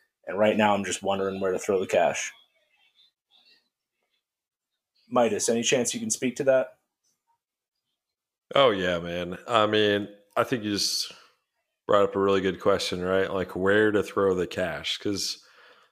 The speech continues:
Speaker 2: the shooting game isn't cheap, you know, and you don't want it to be cheap. That's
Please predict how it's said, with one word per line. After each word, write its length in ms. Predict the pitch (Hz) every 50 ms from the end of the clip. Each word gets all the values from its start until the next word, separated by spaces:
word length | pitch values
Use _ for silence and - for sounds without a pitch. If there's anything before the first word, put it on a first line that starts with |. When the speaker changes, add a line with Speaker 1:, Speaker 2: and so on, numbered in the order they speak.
| _ _ _ _
Speaker 2:
the 80 | - 120
shooting 380 | 110 - - 151 160 151 117 98
game 280 | 104 104 101 98 98
isn't 280 | 98 90 80 85 85 -
cheap, 400 | - - 110 107 92 82 - - _ _ _ _ _ _ _ _ _
you 100 | - 98
know, 360 | 87 87 87 92 95 101 104 101
and 280 | 98 104 110 113 117
you 80 | 123 135
don't 180 | 135 123 104
want 180 | 101 110 120 113
it 140 | 104 - -
to 60 | 82
be 160 | - 87 85
cheap. 380 | - - - 87 80 78 - _
That's 280 | 92 92 - - -